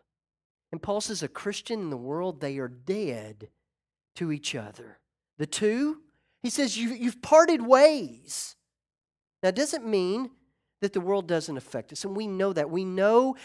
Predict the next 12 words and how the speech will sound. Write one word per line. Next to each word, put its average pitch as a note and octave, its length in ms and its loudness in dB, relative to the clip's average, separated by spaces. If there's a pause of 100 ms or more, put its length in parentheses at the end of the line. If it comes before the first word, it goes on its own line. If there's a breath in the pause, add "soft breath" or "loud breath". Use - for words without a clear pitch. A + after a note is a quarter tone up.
(100)
that G#3 140 4
it F3 100 2
still A3 720 2 (140)
is D#3 320 -4
there. A#2 640 -6 (880)
But D3 120 -8
the D3 80 -2
death D#3 360 -2
blow F#3+ 220 -2
has D3+ 120 -6
been B2 300 -10
dealt. A#2+ 640 -12